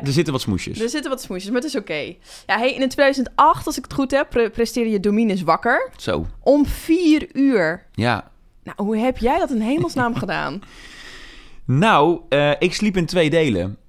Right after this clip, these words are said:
Speaker 2: Oh,
Speaker 1: Dus
Speaker 2: dat zei Giel ook.
Speaker 1: wat Giel
Speaker 2: Ja.
Speaker 1: nu ook doet,
Speaker 2: Ja.
Speaker 1: ehm, dat deed ik ook. Ik ging dus ook, eh, om een uurtje of half twaalf naar bed. En dan ging de wekker om
Speaker 2: Half
Speaker 1: half
Speaker 2: twaalf pas?
Speaker 1: Ja.
Speaker 2: Jeetje.
Speaker 1: Ja,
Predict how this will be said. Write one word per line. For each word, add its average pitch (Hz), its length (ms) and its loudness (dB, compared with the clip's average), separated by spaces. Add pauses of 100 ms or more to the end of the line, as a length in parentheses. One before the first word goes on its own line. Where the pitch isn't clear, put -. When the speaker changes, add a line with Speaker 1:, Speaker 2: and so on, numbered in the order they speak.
(200)
Speaker 2:
Oh, - 100 2
Speaker 1:
Dus 381 80 4
Speaker 2:
dat 359 100 0
zei 349 160 2
Giel 359 260 0
ook. 185 60 6
Speaker 1:
wat 170 140 6
Giel - 200 4
Speaker 2:
Ja. 381 140 6
Speaker 1:
nu 151 80 4
ook 175 160 4
doet, 233 180 4
Speaker 2:
Ja. 311 220 0
Speaker 1:
ehm, 123 400 0
dat 127 200 -2
deed 147 180 2
ik 139 120 -6
ook. 190 280 0
Ik 143 160 -6
ging 147 240 -2
dus 131 160 -2
ook, 143 300 -2
eh, 117 300 0
om 123 140 -4
een 127 60 -2
uurtje 131 160 -4
of 113 60 -6
half 117 200 -2
twaalf 117 260 0
naar 104 80 -4
bed. 101 320 -2
En - 120 -8
dan 113 100 -4
ging 120 140 -4
de 113 60 -4
wekker 127 220 -2
om 220 60 2
Speaker 2:
Half 370 120 4
Speaker 1:
half 381 180 2
Speaker 2:
twaalf 359 360 -2
pas? 277 400 -8
Speaker 1:
Ja. - 320 -4
Speaker 2:
Jeetje. 254 640 -6 (240)
Speaker 1:
Ja, 156 160 0